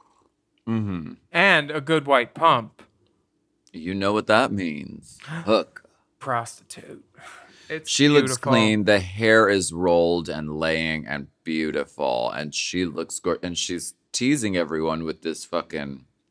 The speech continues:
Speaker 1: this, this hot sauce.
Speaker 2: She got a little
Speaker 1: Which
Speaker 2: dipping
Speaker 1: she
Speaker 2: sauce.
Speaker 1: which I guess she doesn't even do. She doesn't even use that.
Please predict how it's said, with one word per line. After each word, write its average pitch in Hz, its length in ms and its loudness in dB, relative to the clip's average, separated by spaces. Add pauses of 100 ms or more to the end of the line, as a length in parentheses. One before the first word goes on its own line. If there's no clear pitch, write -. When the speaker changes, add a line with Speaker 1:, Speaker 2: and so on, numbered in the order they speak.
(120)
Speaker 1:
this, - 340 -8 (340)
this 87 300 -4
hot 113 360 2
sauce. 76 720 -2 (680)
Speaker 2:
She - 120 -14
got 143 180 4
a 127 40 0
little 120 180 -2
Speaker 1:
Which 123 140 6 (160)
Speaker 2:
dipping 131 160 2
Speaker 1:
she - 40 -
Speaker 2:
sauce. 117 560 -4 (280)
Speaker 1:
which 117 200 0
I 123 120 8
guess 131 300 6
she - 160 2
doesn't 110 360 2
even 104 260 -2
do. 101 380 2
She 95 160 -6
doesn't 98 380 -2
even 90 520 -4 (180)
use 92 360 -2
that. - 260 -8